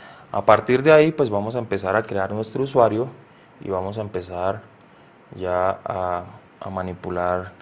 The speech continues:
gran parte del motor. Entonces lo primero que vamos a hacer es crear un nuevo usuario.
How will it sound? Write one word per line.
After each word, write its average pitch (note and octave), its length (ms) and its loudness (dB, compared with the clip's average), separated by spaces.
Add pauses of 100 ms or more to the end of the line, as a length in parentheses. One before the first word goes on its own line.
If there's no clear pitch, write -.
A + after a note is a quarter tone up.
(840)
gran G2+ 300 0
parte G#2 280 2
del G2 180 0
motor. F2+ 360 -6
Entonces - 280 0
lo D3+ 100 8
primero B2 340 4
que C3+ 80 2
vamos A2+ 200 2
a - 20 2
hacer G#2+ 240 2
es B2 140 0
crear A#2 300 6
un B2 120 2
nuevo A#2+ 200 2
usuario. A#2 500 2